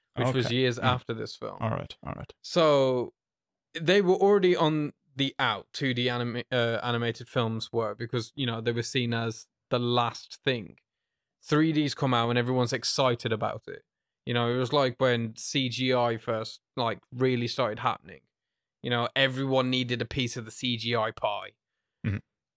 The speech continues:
Speaker 1: Um, because it was just new and exciting and everyone wanted to be in it. It was the same thing with, um, like, universes, you know, extended universes, and now it's a thing with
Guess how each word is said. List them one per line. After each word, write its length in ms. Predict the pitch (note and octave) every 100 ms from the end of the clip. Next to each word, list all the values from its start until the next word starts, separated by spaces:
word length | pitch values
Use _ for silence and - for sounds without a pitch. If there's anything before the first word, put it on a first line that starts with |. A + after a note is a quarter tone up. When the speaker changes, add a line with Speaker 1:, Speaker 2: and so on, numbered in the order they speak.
| -
Speaker 1:
Um, 280 | C3+ C3 C3+
because 260 | C3+ C#3+
it 80 | D3
was 100 | C#3+
just 160 | D#3+ D#3
new 180 | E3 D3
and 80 | A#2
exciting 460 | - C#3 C3+ B2
and 140 | A#2 B2
everyone 400 | B2 B2+ B2 B2
wanted 260 | B2 A#2
to 60 | A#2
be 200 | A#2 A#2+
in 140 | C3+ A#2+
it. 160 | G#2 -
It 160 | C3+ B2+
was 180 | A#2+
the 100 | -
same 260 | B2+ D3+ C#3
thing 320 | - C3+ B2
with, 240 | B2 A#2+ - _ -
um, 500 | B2+ A#2 A#2 G#2+ A#2 _ _
like, 280 | C3 B2 A#2 -
universes, 920 | B2+ C#3+ C3+ A#2+ G#2+ A#2 E2 C2 - - _ _ -
you 60 | A#2
know, 120 | A2+
extended 540 | A2 - A#2+ A2+ A2
universes, 640 | B2 A#2+ A2+ A2 A#2 A#2
and 100 | B2+
now 180 | B2 B2+
it's 120 | A#2+
a 60 | B2+
thing 280 | - B2 A#2+
with 240 | A#2 A#2